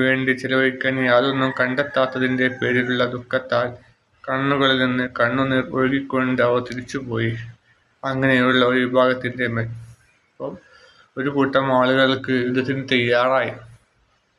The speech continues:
പല രീതിയിൽ, ഞാൻ പറഞ്ഞില്ല, പല രീതിയിലും ഉയരം ഒപ്പിക്കാൻ വേണ്ടി ഏന്തി നിന്നുകൊണ്ടൊക്കെ യുദ്ധത്തിന് വരാൻ ശ്രമിച്ച യുവാക്കളും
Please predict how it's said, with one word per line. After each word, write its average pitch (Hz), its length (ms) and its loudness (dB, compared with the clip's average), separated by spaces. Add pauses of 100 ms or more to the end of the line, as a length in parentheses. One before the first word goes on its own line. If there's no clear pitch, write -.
(460)
പല 131 100 -6 (120)
രീതിയിൽ, 135 280 2 (240)
ഞാൻ 143 120 2
പറഞ്ഞില്ല, 131 320 2
പല 127 80 2 (120)
രീതിയിലും 135 400 2 (640)
ഉയരം 139 360 0
ഒപ്പിക്കാൻ 139 400 -2
വേണ്ടി 139 340 2 (120)
ഏന്തി 139 220 2
നിന്നുകൊണ്ടൊക്കെ 131 880 2 (640)
യുദ്ധത്തിന് 131 360 -2 (220)
വരാൻ 131 320 2
ശ്രമിച്ച 131 460 -4 (200)
യുവാക്കളും 123 580 2